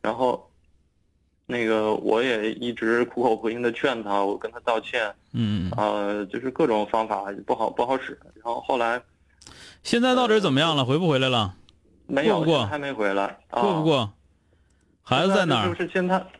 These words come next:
Speaker 1: 他现在已经搬走，搬出去了。
Speaker 2: 搬哪儿去了？
Speaker 1: 搬到，跟他弟弟一起住去了。
Speaker 2: 啊，他，那孩子呢？
Speaker 1: 孩子我妈带回老家了。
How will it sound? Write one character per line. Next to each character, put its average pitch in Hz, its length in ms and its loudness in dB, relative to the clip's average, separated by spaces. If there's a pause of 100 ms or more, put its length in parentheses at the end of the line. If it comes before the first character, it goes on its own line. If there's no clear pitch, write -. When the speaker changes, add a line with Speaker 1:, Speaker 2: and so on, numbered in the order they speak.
(100)
Speaker 1:
他 185 120 0
现 185 140 -4
在 185 80 2
已 127 80 0
经 165 200 0
搬 175 220 -2
走， - 300 -4
搬 180 200 0
出 143 120 -2
去 104 140 -2
了。 95 240 -6 (160)
Speaker 2:
搬 165 140 2
哪 160 100 2
儿 110 100 2
去 123 80 2
了？ 135 200 2
Speaker 1:
搬 147 120 -2
到， 143 160 -6 (1000)
跟 160 120 -2
他 175 100 2
弟 196 180 -2
弟 117 120 2
一 110 60 0
起 113 100 -4
住 107 200 0
去 98 80 -2
了。 95 280 -8 (400)
Speaker 2:
啊， 113 200 4
他， 135 180 0
那 175 100 2
孩 147 220 0
子 214 80 0
呢？ 208 260 2 (760)
Speaker 1:
孩 120 140 0
子 151 360 2
我 110 180 0
妈 131 240 -8
带 135 160 -2
回 135 80 -4
老 120 140 -2
家 107 260 -2
了。 101 160 -4